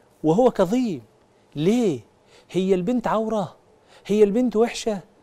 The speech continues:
ده سيد الناس كلهم ورسول الإسلام عليه الصلاة والسلام قال إيه؟ قال: "بل رزقه الله، آه، بشيء من البنات فأحسن إليهن وأدبهن كن له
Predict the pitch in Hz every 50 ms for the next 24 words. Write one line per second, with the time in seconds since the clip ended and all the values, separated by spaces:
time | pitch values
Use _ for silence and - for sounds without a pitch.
0 | _ _ _ _ - 147 156 208 202 - - 277 294 294 294 285 277 262 226 254
1 | 240 233 233 247 254 269 277 269 269 254 233 - - - 247 226 214 214 262 277
2 | 240 220 170 127 110 - _ _ _ _ _ _ _ _ _ _ - - 170 180
3 | 214 240 220 - - 269 294 311 269 269 247 220 214 202 - - 220 233 247 254
4 | 254 233 214 185 156 175 220 240 208 - - 196 220 233 220 - 190 160 - -
5 | 180 190 214 202 151 - - _ - 190 190 160 - 147 151 131 110 - _ _
6 | _ _ _ _ _ _ _ _ _ _ _ - - - - 190 214 196 247 240
7 | - 214 156 165 - - 220 185 151 147 151 170 180 147 139 123 113 - _ _
8 | _ _ - - - - _ _ _ _ - 147 135 135 139 139 139 135 131 131
9 | 127 127 127 127 151 131 - 185 196 196 - 165 151 147 156 160 156 143 131 117
10 | 113 127 135 156 165 147 123 _ _ _ _ _ _ _ _ _ _ _ _ _
11 | _ _ - - - - 196 - - - - - 175 160 156 143 - 135 131 127
12 | 127 120 101 147 151 151 143 135 131 131 139 - 160 156 139 127 127 135 127 139
13 | 131 123 160 170 160 143 135 131 _ _ - - 233 240 214 185 151 139 131 131
14 | 131 127 139 160 190 208 196 - 220 214 214 214 214